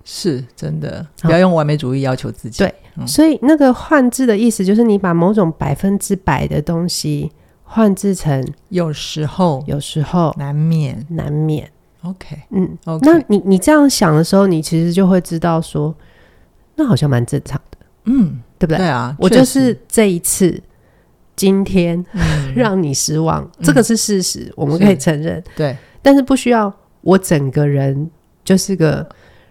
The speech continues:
Speaker 2: 让人失望
Speaker 1: 的伴侣。
Speaker 2: 的伴侣。
Speaker 1: 嗯，没那么严重。
Speaker 2: 对，对，对，对，对。
Speaker 1: OK。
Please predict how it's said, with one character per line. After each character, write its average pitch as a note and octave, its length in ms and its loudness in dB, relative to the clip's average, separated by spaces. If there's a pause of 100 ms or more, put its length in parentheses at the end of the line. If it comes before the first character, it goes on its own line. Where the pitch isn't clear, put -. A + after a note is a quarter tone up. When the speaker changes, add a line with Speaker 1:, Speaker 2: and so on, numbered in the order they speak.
(200)
Speaker 2:
让 F#3+ 200 4
人 D3 160 2
失 D#3 240 0
望 D3+ 320 0 (140)
Speaker 1:
的 F3 80 -2
伴 D#3 320 -2
侣。 F#2+ 240 -8
Speaker 2:
的 - 80 -4
伴 - 300 -4
侣。 - 100 -8
Speaker 1:
嗯， E3+ 40 -4
没 D3 100 0
那 F3+ 120 4
么 F3+ 80 0
严 D3 220 -2
重。 C#3+ 260 -6
Speaker 2:
对， F3+ 200 4
对， F3 180 0
对， D3 220 -2
对， C3+ 180 -8
对。 C3+ 140 -8
Speaker 1:
OK。 - 220 -14